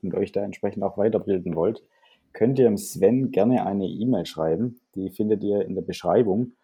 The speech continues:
Und wenn ihr das Stichwort Tipps auf Augenhöhe mit in den Text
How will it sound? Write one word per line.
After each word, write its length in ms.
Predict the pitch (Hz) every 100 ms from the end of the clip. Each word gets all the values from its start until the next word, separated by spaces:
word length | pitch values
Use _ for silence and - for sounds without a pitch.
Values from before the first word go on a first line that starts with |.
| _ _ _
Und 240 | 104 92 101
wenn 140 | 110
ihr 80 | 113
das 140 | 104
Stichwort 500 | - 143 123 120 -
Tipps 260 | - 143 -
auf 180 | 120 120
Augenhöhe 520 | 104 110 90 82 80
mit 160 | 90 87
in 100 | 85
den 160 | 80 80
Text 480 | 85 - - -